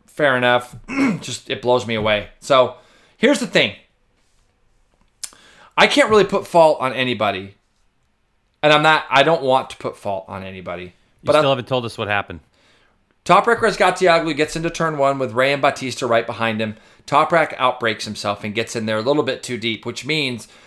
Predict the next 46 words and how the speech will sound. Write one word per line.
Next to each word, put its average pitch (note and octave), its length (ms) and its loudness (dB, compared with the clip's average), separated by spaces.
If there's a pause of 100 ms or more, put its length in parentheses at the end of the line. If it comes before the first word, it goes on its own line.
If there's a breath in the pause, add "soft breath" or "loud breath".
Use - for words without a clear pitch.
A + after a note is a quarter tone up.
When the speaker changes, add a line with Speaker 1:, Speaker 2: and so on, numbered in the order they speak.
(120 soft breath)
Speaker 1:
that C3 120 -6
by D3+ 120 4
the D3 80 2
time F#3+ 240 0
he A3+ 60 0
gets G3+ 240 -2
to F#3 60 -8
the E3+ 100 -2
curbing F3 400 -2
on D#3+ 100 -2
the D#3 80 0
left, E3+ 320 2
he's C#3 160 -8
got E3+ 220 2
his F3+ 120 -2
bike D3+ 300 0
probably G3+ 500 0
slower G3 480 4
mile E3+ 300 4
an D3 80 0
hour C#3+ 260 4
wise A#2 360 2
than A#2 100 -8
he A#2 80 -4
has A2+ 100 -6
been B2+ 240 -4
the A#2+ 120 -4
entire B2 420 0
race G#2+ 320 -4
because D3+ 640 2 (400 loud breath)
he's - 300 -4
trying F3 420 0
not C#3+ 260 0
to C#3 120 -12
maybe B2+ 240 -4
run B2 200 0
off E3 200 0
the D#3+ 60 -10
track D3 520 0 (420 soft breath)
and F3 380 4
or D#3 420 4 (180)
keep D#3+ 340 -2
his C3+ 440 -4
lead. A2 340 -6 (160)
Fair D#3 300 2
play. G2+ 360 -2